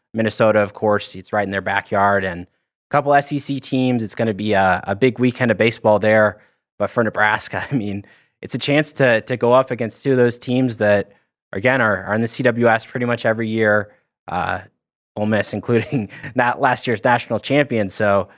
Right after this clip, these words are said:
they are, uh, <laughs> they're bringing back a lot of talent as well. If you thought these, uh, these first two series were gonna test the team, this is the real,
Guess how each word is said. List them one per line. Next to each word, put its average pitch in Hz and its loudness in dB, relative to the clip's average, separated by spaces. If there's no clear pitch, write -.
they 120 4
are, 117 4
uh, - -2
<laughs> - -14
they're 131 2
bringing 147 2
back 123 0
a 131 -6
lot 123 2
of 120 -4
talent 123 -2
as 110 -4
well. 110 2
If 98 -10
you 113 -2
thought 113 0
these, 104 -6
uh, 95 2
these 101 -6
first - -4
two 98 -12
series 92 -8
were 85 -14
gonna 87 -10
test 123 -2
the 113 -6
team, 104 -4
this 101 -6
is 107 -6
the 107 -6
real, 98 2